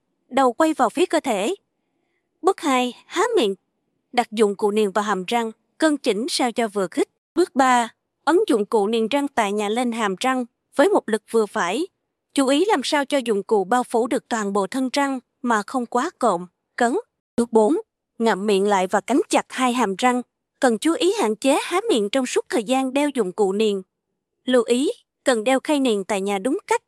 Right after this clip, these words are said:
và đủ thời gian theo chỉ định của bác sĩ để đạt hiệu quả tốt nhất.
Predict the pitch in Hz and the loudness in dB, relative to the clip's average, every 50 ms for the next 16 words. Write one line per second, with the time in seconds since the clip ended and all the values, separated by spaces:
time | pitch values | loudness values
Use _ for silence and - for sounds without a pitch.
0 | _ _ _ - 254 214 214 240 - 330 254 220 208 262 269 262 254 240 - - | _ _ _ 0 2 2 0 0 -2 -2 -2 -2 -2 -2 -2 -2 -4 -6 -6 -4
1 | 269 254 - - 226 226 247 220 190 190 - 226 226 381 - - - 254 202 202 | -6 -4 -4 -6 -4 0 0 0 0 -2 -2 0 0 0 -2 -2 -4 -2 -2 -2
2 | 254 320 320 240 240 240 220 - - 226 196 - - 208 175 180 - - 339 415 | -2 0 0 0 2 0 0 -2 -2 -4 -6 -4 -2 -2 -2 -2 -2 -2 -4 -2
3 | - - 403 453 | 2 2 2 2